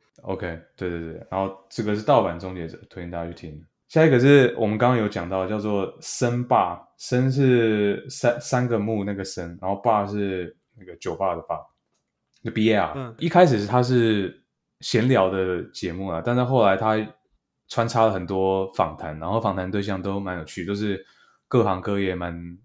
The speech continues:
Speaker 1: 不能说资深，就是有一些经验的人，
Speaker 2: 有头有脸。
Speaker 1: 然后去，我不能讲有头有脸，因为我有上过那节目。
Speaker 2: <laughs> 没头没脸。
Speaker 1: 就是还蛮有趣的，你可以去听一下大概那个行业的每天都在做什么，然后有什么心酸的地方，即使外表看起来很光鲜亮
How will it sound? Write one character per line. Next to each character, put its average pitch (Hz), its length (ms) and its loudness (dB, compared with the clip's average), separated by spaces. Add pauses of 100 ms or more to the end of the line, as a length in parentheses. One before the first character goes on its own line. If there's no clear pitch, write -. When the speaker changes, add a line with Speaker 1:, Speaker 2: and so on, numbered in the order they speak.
(180)
Speaker 1:
不 123 100 -6
能 113 80 -2
说 107 140 -2
资 101 220 -6
深， 95 160 -6
就 101 80 -4
是 104 80 -2
有 95 180 0
一 - 20 -2
些 113 160 4
经 107 220 -4
验 101 140 -4
的 85 80 -6
人， 78 200 -10
Speaker 2:
有 156 100 -2
头 170 200 4
有 170 140 6
脸。 165 140 4
Speaker 1:
然 135 60 -8
后 120 60 -16
去， - 60 -20 (200)
我 113 80 6
不 156 120 6
能 160 80 8
讲 131 120 8
有 101 140 4
头 107 140 0
有 104 80 2
脸， 101 100 0
因 120 100 2
为 127 160 2
我 101 120 2
有 101 100 2
上 107 180 0
过 98 120 -2
那 98 100 -4
节 80 220 -10
目。 80 240 -12 (420)
Speaker 2:
<laughs> - 400 -20
没 165 180 -2
头 165 160 0
没 143 220 -4
脸。 135 160 -8 (640)
Speaker 1:
就 135 100 6
是 135 120 8
还 120 420 8
蛮 131 140 4
有 110 100 4
趣 107 240 2
的， 95 60 0
你 101 60 -2
可 139 100 6
以 127 180 10
去 110 520 4
听 113 200 -2
一 98 60 -2
下 101 160 0
大 110 160 4
概 95 360 2 (760)
那 135 160 4
个 120 120 4
行 95 240 -2
业 104 160 2
的 85 360 -2 (160)
每 92 160 -8
天 101 200 -6
都 104 120 -2
在 101 120 2
做 95 200 -4
什 87 160 -14
么， 85 80 -12
然 90 100 -4
后 92 120 -2
有 95 200 -4
什 87 120 -10
么 82 100 -8
心 98 260 -8
酸 95 200 -6
的 87 60 -10
地 85 160 -10
方， 78 280 -12
即 98 200 -6
使 98 200 -6
外 95 180 -2
表 85 160 -4
看 92 180 -8
起 87 60 -10
来 82 140 -10
很 80 80 -10
光 87 180 -6
鲜 80 200 -12
亮 82 140 -12